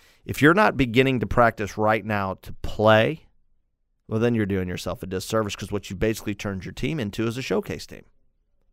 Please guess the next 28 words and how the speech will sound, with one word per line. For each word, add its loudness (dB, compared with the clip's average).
There's 4
nothing 6
wrong 6
with 2
having 0
your -4
kids -4
pitch -4
to -8
one -8
another -14
as -2
soon 4
as 2
you -4
can. -10
There's -2
nothing 2
wrong -2
with -12
doing -4
game -4
situations -10
as -14
soon -14
as -18
you -20
can. -20